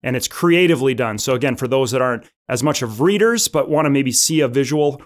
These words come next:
representation of some of these themes, um, Letters to the Exiles, I think, is the website,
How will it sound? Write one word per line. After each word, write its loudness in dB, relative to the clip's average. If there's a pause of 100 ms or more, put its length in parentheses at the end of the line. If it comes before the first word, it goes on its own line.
representation -4
of -8
some -4
of -6
these -4
themes, -6 (440)
um, -4 (140)
Letters 0
to -8
the -2
Exiles, -2
I -6
think, -8
is -8
the -8
website, -4